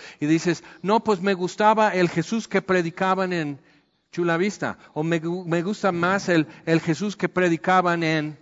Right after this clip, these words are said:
a ver, tú dime dónde." Pero a ver, ¿qué tal el Jesús de Lucas diecinueve? ¿Te parece?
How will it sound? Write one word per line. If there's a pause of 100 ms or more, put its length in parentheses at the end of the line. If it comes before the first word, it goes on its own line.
(160)
a
ver,
tú
dime
dónde." (1160)
Pero
a
ver,
¿qué
tal
el
Jesús
de
Lucas
diecinueve? (1500)
¿Te
parece?